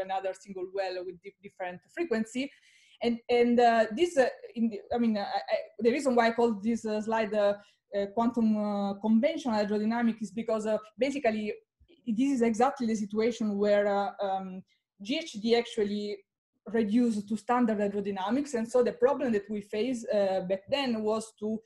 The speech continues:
quantize in the s-, very same sense, uh, a, a standard hydrodynamics. And, uh, but, uh, I mean, what I want to ju-, to, to under-, um, uh, to underline is that also there, uh,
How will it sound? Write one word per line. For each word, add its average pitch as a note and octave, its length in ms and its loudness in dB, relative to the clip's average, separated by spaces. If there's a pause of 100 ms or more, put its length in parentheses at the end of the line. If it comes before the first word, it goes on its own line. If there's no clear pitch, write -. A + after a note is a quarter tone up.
(260)
quantize G#3+ 600 0 (100)
in G#3 100 -2
the G3+ 100 0
s-, G3+ 200 -8
very A3 220 0
same G#3 200 -4
sense, A3 520 -4
uh, G#3+ 120 0 (440)
a, G#3 220 4
a G#3+ 40 -2
standard G#3+ 460 0
hydrodynamics. F3 800 -6 (800)
And, B3 240 6
uh, A#3 260 8 (300)
but, A#3+ 160 2
uh, C4 140 6 (100)
I C#4 120 10
mean, A#3+ 260 4
what A#3 340 2
I C4 40 6
want C4+ 200 2
to C4 160 -6 (100)
ju-, G#3 280 2 (120)
to, B3 460 0
to C4 80 4
under-, A#3+ 640 4
um, G#3+ 420 -4
uh, G3+ 200 -2
to G3+ 100 -4
underline C4 400 2
is A3 140 0
that A3+ 240 0
also B3 300 4
there, A#3 360 4
uh, G#3 160 4